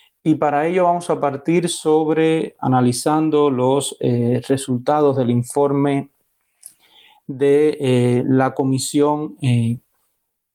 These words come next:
eh, la Misión Internacional Independiente de Determinación de los Hechos en la República,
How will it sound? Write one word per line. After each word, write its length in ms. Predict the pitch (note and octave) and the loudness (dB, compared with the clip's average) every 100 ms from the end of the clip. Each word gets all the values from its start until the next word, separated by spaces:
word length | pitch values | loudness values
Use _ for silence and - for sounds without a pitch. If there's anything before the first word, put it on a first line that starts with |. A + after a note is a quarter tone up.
| _ _ _ _ _ _ _ _ _ D#3+ | _ _ _ _ _ _ _ _ _ -2
eh, 280 | C3+ C3 - | 0 0 -2
la 120 | C#3 | -2
Misión 320 | C3+ C3+ D#3+ | -2 0 -2
Internacional 840 | E3 D#3+ C#3 C#3 - C3+ C3+ D3 | -2 -2 -2 -2 -2 0 2 0
Independiente 760 | C3+ C3 B2+ B2+ C#3+ D#3 D#3+ C#3 | 0 -2 0 0 0 -2 -2 0
de 120 | B2 | 0
Determinación 680 | A#2+ B2 B2 A#2+ A#2+ C#3+ D3 | 0 0 0 0 0 -2 0
de 80 | C3+ | 0
los 220 | B2 - | -2 -2
Hechos 480 | D#3 D#3 C#3+ C#3 - | -2 0 -2 -2 -4
en 80 | |
la 100 | B2 | -4
República, 560 | A#2+ A#2+ C3+ C#3 C3 | -2 -2 0 0 -2